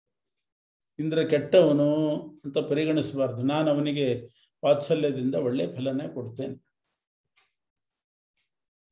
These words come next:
ಧರ್ಮರಾಜ ಜೂಜಾಟ ಆಡಿದ, ಆದ್ರೆ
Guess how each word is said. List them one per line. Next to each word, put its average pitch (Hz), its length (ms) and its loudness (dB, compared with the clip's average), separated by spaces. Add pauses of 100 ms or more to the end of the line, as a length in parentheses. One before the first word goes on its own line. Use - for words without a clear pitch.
(300)
ಧರ್ಮರಾಜ 156 640 8 (180)
ಜೂಜಾಟ 170 460 4
ಆಡಿದ, 123 300 4 (1700)
ಆದ್ರೆ 139 280 2